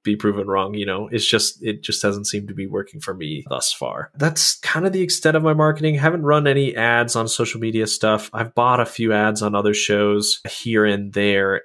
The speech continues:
And again, I'm not sure if it's done a ton, but it's, it's done something probably. I think that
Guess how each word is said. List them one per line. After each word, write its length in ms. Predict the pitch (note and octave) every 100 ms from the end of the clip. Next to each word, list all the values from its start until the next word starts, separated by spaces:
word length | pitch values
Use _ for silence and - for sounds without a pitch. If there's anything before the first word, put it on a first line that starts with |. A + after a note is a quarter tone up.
| G#2
And 600 | G#2 G#2 G#2 G#2 G2+ G2+ - _ _ _ -
again, 360 | A2+ A#2 A2
I'm 100 | G#2+
not 160 | A#2+ A2+
sure 160 | -
if 100 | G#2+
it's 160 | G#2 -
done 240 | - G2+
a 100 | F#2+
ton, 580 | - - G#2+ G2 F#2+ F#2+ - _ _ _ _ _
but 280 | A2 G#2+ -
it's, 720 | B2 A#2+ - - - - - -
it's 380 | A#2+ A#2+ - -
done 220 | D#3+ D#3+
something 420 | - C#3 G#2+ -
probably. 560 | - F2+ C#2+ C#2 C#2+ C#2+ -
I 140 | E3
think 340 | E3+ C4 B3+
that 320 | - F3+ -